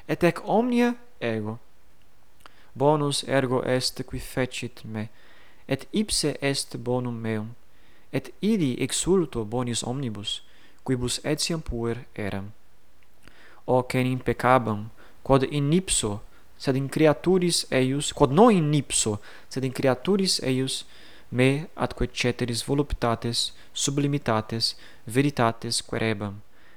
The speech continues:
atque ita irruebam in dolores, confusiones, errores. Gratias tibi,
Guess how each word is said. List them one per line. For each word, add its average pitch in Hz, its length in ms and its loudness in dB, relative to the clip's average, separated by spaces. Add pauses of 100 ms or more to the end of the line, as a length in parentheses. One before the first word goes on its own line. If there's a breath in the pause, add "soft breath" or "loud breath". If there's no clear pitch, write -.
atque - 320 -4
ita 196 280 0
irruebam 127 600 4
in 127 100 -4
dolores, 110 600 0 (280 soft breath)
confusiones, 107 840 -4 (380 soft breath)
errores. 101 600 -4 (920 loud breath)
Gratias 113 560 2
tibi, 107 380 -6